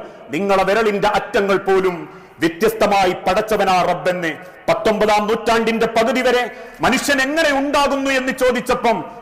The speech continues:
ചിലര് പറഞ്ഞു, "കുരങ്ങിൽ നിന്നാ ഉണ്ടാകുന്നതെന്ന്." ശാസ്ത്രം കുറച്ചുകൂടി പുരോഗമിച്ചപ്പോ അവര് പറഞ്ഞു, "അല്ല, ഒരു പാപ്പാന്റെ ആണിന്റെ വൃഷണത്തിൽ നിന്നും ബീജം ഉൽപ്പാദിപ്പിക്കുന്നു,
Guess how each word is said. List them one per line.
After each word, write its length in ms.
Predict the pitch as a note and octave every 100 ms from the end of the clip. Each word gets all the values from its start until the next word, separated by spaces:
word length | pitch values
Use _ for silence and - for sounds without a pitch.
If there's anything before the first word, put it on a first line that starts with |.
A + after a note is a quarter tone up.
| -
ചിലര് 240 | G#3+ C4
പറഞ്ഞു, 440 | C4 B3 A#3+ A#3 G3+
"കുരങ്ങിൽ 680 | C3+ - - A3 B3+ C#4+
നിന്നാ 300 | B3 A3+ A3
ഉണ്ടാകുന്നതെന്ന്." 920 | G#3+ G3+ G#3 G#3 G3 G3 F#3 F3+ E3 - - - -
ശാസ്ത്രം 420 | G#3 A3+ A#3+ A#3
കുറച്ചുകൂടി 680 | - B3 C#4+ C#4+ C4+ C4+ B3+
പുരോഗമിച്ചപ്പോ 800 | B3 A#3+ D4 C#4+ C4 - B3+ B3
അവര് 200 | B3 C4+
പറഞ്ഞു, 480 | B3 B3 A#3 A3+ - - -
"അല്ല, 540 | E3+ G#3+ A3 G#3 D#3+ - - -
ഒരു 140 | G#3
പാപ്പാന്റെ 880 | A#3 - G3 - - A3+ G#3+ G#3 E3 - - -
ആണിന്റെ 680 | F#3+ B3 C4 A#3+ A3 F#3 D3+ - D3+
വൃഷണത്തിൽ 600 | A#3+ A#3+ D4+ D4 C4+ A#3+
നിന്നും 280 | A3+ A3 F3+
ബീജം 340 | A3 B3 B3
ഉൽപ്പാദിപ്പിക്കുന്നു, 1000 | A3+ A3+ G#3+ G3+ G#3 G#3 G#3 G3+ G3